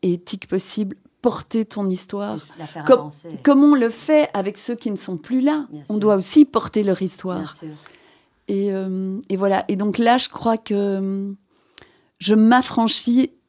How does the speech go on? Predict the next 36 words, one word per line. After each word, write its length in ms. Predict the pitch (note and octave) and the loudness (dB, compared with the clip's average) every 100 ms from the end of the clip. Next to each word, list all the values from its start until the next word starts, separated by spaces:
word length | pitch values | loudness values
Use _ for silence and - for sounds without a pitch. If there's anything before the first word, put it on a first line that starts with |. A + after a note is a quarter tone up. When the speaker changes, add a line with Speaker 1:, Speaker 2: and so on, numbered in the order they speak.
| _ _ - | _ _ -14
Speaker 1:
d'une 300 | G3 G3+ G3+ | -6 -4 -2
forme 240 | - A3 | 0 0
de 80 | F#3+ | 0
peur. 420 | F#3 F#3+ G3+ A#3+ B3+ | 0 0 0 0 -2
Moi, 120 | G3+ | -4
je 60 | - | -4
suis 120 | F#3+ | -8
quelqu'un 400 | G3+ F#3 G#3 G#3 | -8 -6 -6 -6
qui 140 | - | -8
vient 220 | F3+ F#3 F#3 | -6 -4 -4
beaucoup 340 | F#3 F#3+ G#3 | -6 -8 -8
de 120 | F#3 | -6
la 180 | F3+ F#3 | -6 -8
peur 480 | _ G3+ G3+ G3+ G3 | _ -4 -2 -2 -4
et 80 | F#3+ | -6
de 160 | F#3 | -4
me 100 | F#3 | -4
dire, « 240 | F3 F#3 F#3+ | -4 -6 -4
Est-ce 120 | F3+ | -6
que 80 | F#3+ | -10
tout 180 | F3 F#3 | -14 -12
le 40 | |
temps, 180 | G3+ G3 | -6 -6
je 120 | F#3+ F#3 | -4 -8
suis 180 | - | -8
légitime ? » 600 | F3 F3 F3 - A3 A#3 - _ _ _ _ _ - | -10 -8 -10 -8 -4 -4 -6 _ _ _ _ _ -12
Et 40 | |
je 60 | F3+ | -8
crois 160 | - F#3 | -4 -2
qu'avec 300 | G3 F#3+ G3 | 0 -2 -4
ce 120 | G3 | -6
roman-là, 460 | F3+ F3 F3 F#3+ A3 | -6 -2 -2 -2 -6
j'ai 180 | F#3 | -6
osé 240 | F3+ F3 F#3+ | -6 -6 -6
avancer 580 | F#3 F#3 - - G3+ A#3 _ _ | -6 -10 -12 -12 -12 -14 _ _
là-dedans. 440 | F3+ E3 E3+ G3 | -8 -4 -2 -4